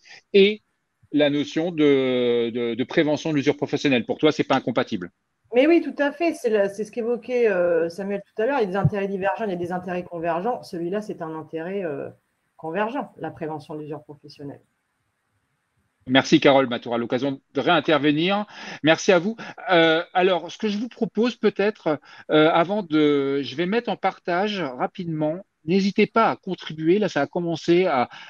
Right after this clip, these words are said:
Speaker 1: à rapporter vos, vos expériences et votre vécu de la G E P P. Et on intégrera ça. Et donc là, je vais vous partager. Euh, vous pouvez télécharger, là, là, les, les, je vous avais présenté deux slides, la présentation de Samuel et de Carole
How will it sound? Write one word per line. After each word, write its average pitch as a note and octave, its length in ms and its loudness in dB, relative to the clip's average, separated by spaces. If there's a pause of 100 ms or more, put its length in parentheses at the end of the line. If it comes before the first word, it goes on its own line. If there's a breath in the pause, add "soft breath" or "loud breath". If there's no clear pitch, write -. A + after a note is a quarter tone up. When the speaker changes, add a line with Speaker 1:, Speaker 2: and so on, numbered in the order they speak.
(140 loud breath)
Speaker 1:
à C3+ 80 4
rapporter F3 560 2
vos, D3 280 4
vos C3+ 140 -2
expériences E3 580 -2
et D3 80 2
votre B2+ 220 -2
vécu E3+ 380 0
de D3+ 120 2
la C#3 140 2
G C#3 200 2
E D3+ 40 4
P D3+ 160 2
P. F#3 300 0 (460)
Et C#3+ 320 -4 (120)
on C#3+ 160 -6
intégrera D3 640 0
ça. D3+ 400 0
Et C#3+ 120 4
donc F3+ 180 2
là, G#3 80 6
je F3+ 160 2
vais D3+ 80 0
vous F3 80 -6
partager. G3 680 0 (440 loud breath)
Euh, C#3+ 360 4 (320)
vous D3+ 180 -8
pouvez G#3 220 2
télécharger, G#3 560 2
là, E3 260 2
là, E3+ 140 4
les, D#3+ 200 0
les, D#3+ 380 0
je C#3+ 140 -14
vous D3 160 -4
avais E3 160 2
présenté E3 420 -4
deux E3 160 2
slides, F#3 380 0
la C#3+ 80 4
présentation D3 560 -6
de C#3 40 -10
Samuel D3+ 380 2
et C#3 60 2
de - 80 -10
Carole D3+ 460 2